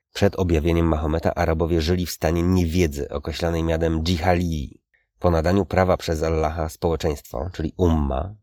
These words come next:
zaczęło się formować wedle jego nakazów, czyli prawa szaria. Architekci systemu praw i nakazów stwierdzili, że prowadzone przez plemiona walki, gazw, czyli dosłownie najazd, napad, były toczone w niesłusznej sprawie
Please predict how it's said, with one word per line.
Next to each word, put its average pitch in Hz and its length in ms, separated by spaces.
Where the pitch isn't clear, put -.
zaczęło 82 400
się 90 160
formować 85 520
wedle 80 260
jego 78 200
nakazów, 76 600
czyli 76 320
prawa 73 400
szaria. 80 580
Architekci 92 680
systemu 80 460
praw 87 320
i 87 80
nakazów 80 440
stwierdzili, 78 640
że 82 320
prowadzone 87 480
przez - 200
plemiona 87 400
walki, 80 560
gazw, 85 460
czyli 82 220
dosłownie 82 420
najazd, 85 580
napad, 78 460
były 95 280
toczone 98 440
w 87 180
niesłusznej 92 600
sprawie 73 460